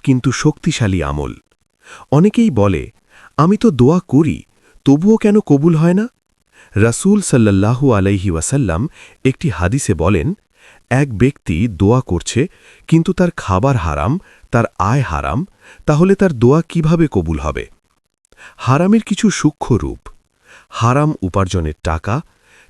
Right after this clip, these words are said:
কারো অধিকার নষ্ট করা, চোখের গুনাহ, জিহ্বার গুনাহ, পরনিন্দা, মিথ্যা। আমল, নিজেকে প্রশ্ন করুন, "আমার আয় কি সম্পূর্ণ হালাল?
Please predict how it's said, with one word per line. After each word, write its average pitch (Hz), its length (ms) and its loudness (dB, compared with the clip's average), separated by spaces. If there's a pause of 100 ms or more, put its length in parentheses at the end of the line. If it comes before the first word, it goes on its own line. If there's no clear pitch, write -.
কারো 147 320 2
অধিকার 123 480 0
নষ্ট 85 340 -2
করা, 117 340 -2 (580)
চোখের 156 440 0
গুনাহ, 87 360 -2 (480)
জিহ্বার 139 500 0
গুনাহ, 80 360 -4 (520)
পরনিন্দা, 120 720 2 (340)
মিথ্যা। 117 500 -2 (680)
আমল, 131 400 2 (480)
নিজেকে 165 380 2
প্রশ্ন 160 400 -2
করুন, 69 400 -8 (480)
"আমার 139 280 2 (120)
আয় 101 260 0
কি 135 160 -4
সম্পূর্ণ 120 640 0
হালাল? 139 460 -2